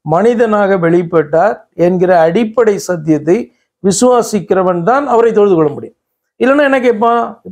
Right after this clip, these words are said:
"பிதாவெல்லாம் தொழுது கொள்ளணும்" அப்படின்னு கேட்பான். அப்படின்னா என்ன அர்த்தம்? இயேசு கிறிஸ்து வேற ஒருத்தர், பிதா வேற ஒருத்தர் என்று நம்புகிற ஒருவன் யாரை தொழுது கொள்ளுவான்? ரெண்டு பேரையா, மூணு பேரையா?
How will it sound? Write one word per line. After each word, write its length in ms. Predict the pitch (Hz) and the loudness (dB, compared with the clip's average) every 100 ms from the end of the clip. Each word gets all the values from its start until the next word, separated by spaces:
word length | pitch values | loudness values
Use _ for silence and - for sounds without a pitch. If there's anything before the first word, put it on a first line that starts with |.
| - - | -14 -4
"பிதாவெல்லாம் 460 | 240 269 262 262 | 0 0 0 0
தொழுது 260 | 254 240 233 | 2 4 4
கொள்ளணும்" 580 | 226 220 220 214 208 214 _ - 165 | 4 2 2 2 0 -4 _ -6 -2
அப்படின்னு 200 | 156 151 | -2 -4
கேட்பான். 380 | - 165 - | -6 -4 -2
அப்படின்னா 140 | - 254 | 0 0
என்ன 220 | 196 247 | 2 2
அர்த்தம்? 500 | 196 160 175 185 - - - - | 0 0 -2 -2 -8 -20 -14 -2
இயேசு 320 | 233 294 277 | 0 2 0
கிறிஸ்து 260 | 226 208 220 | 0 0 2
வேற 320 | 196 220 202 | 2 2 2
ஒருத்தர், 260 | 180 220 202 | 0 -2 0
பிதா 280 | 208 240 233 | 0 0 2
வேற 340 | 208 202 190 | 2 2 0
ஒருத்தர் 200 | 160 180 | -2 0
என்று 580 | 180 160 170 220 190 - _ - | 0 0 2 4 2 -2 _ -6
நம்புகிற 680 | 165 185 233 277 233 226 175 | -2 0 0 0 2 0 2
ஒருவன் 560 | 170 151 151 247 - _ _ _ _ _ | 2 2 0 -2 -8 _ _ _ _ _
யாரை 480 | - 165 233 285 269 | -4 0 2 0 0
தொழுது 300 | 208 208 196 | 2 2 2
கொள்ளுவான்? 480 | 180 175 165 165 - _ _ _ _ _ _ _ _ _ _ _ | 2 0 -2 -6 -12 _ _ _ _ _ _ _ _ _ _ _
ரெண்டு 240 | 165 220 226 | -2 0 2
பேரையா, 420 | 196 165 151 185 | 2 2 2 0
மூணு 280 | 190 190 196 | 0 0 0
பேரையா? 560 | 160 156 143 143 139 | 0 0 0 0 -2